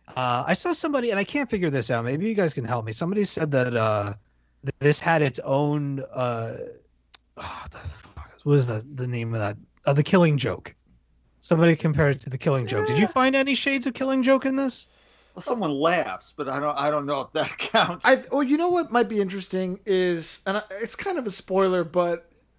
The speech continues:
Speaker 2: I mean, Joker does shoot Catwoman in the, in the gut,
Speaker 3: Side.
Speaker 2: in the side,
Speaker 3: Yeah.
Speaker 2: yeah.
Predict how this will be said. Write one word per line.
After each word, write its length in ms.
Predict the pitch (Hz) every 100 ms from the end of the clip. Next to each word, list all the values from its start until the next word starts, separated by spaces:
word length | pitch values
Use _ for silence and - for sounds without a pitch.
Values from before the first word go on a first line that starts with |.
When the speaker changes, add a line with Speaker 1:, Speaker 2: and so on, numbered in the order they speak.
| _ 190
Speaker 2:
I 140 | 180
mean, 460 | 180 185 175 180 175
Joker 360 | 196 202 226
does 280 | 175 196 190
shoot 640 | - - - 208 208 - - _ _ _ _ _ _ _ _ _ _ _ _
Catwoman 580 | 214 202 196 190 180 175
in 180 | 175 170
the, 220 | 170 160 _ -
in 240 | 208 180
the 220 | 175 160 160 _ _
gut, 240 | 190 208 170
Speaker 3:
Side. 400 | 123 87 95 -
Speaker 2:
in 120 | 185 170
the 80 |
side, 520 | 165 180 185 190 107 135
Speaker 3:
Yeah. 260 | 165 165
Speaker 2:
yeah. 40 | 160